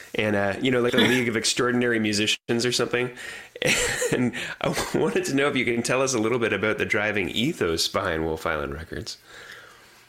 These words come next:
Speaker 2: So the post office was bought. There was no running water. I went two years w-, working on a wood stove and rain barrels. And the first people to make a record in there were the Mermaids from New York City.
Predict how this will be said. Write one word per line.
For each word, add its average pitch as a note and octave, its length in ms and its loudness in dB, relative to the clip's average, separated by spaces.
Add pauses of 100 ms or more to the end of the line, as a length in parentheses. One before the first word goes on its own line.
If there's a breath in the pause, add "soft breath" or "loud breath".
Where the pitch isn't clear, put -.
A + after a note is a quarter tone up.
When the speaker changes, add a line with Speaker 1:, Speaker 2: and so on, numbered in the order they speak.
(100)
Speaker 2:
So C#3 360 4
the C3+ 160 -2
post F3 320 0
office E3 460 -2
was C#3 180 2
bought. B2 360 2
There C3 80 4
was A#2+ 240 2
no D3 720 2
running C3 420 2
water. A2 560 2 (480 loud breath)
I B2 40 2
went B2+ 200 2
two F3+ 180 4
years C3 840 2
w-, C3+ 180 -2
working C#3 420 2
on B2+ 100 2
a A#2+ 40 2
wood B2+ 260 2
stove B2+ 760 2
and A#2+ 200 0
rain B2 220 2
barrels. G#2+ 540 0 (480 loud breath)
And C3+ 280 2
the B2+ 60 0
first F3+ 320 2
people F#3 240 2
to D3+ 60 2
make D3 240 2
a D3 40 2
record D3 320 2
in C3+ 80 0
there C3 120 4
were B2 100 4
the A#2+ 100 2
Mermaids A#2+ 540 2
from A#2 140 0
New A#2 80 4
York A#2 260 2
City. A2 520 2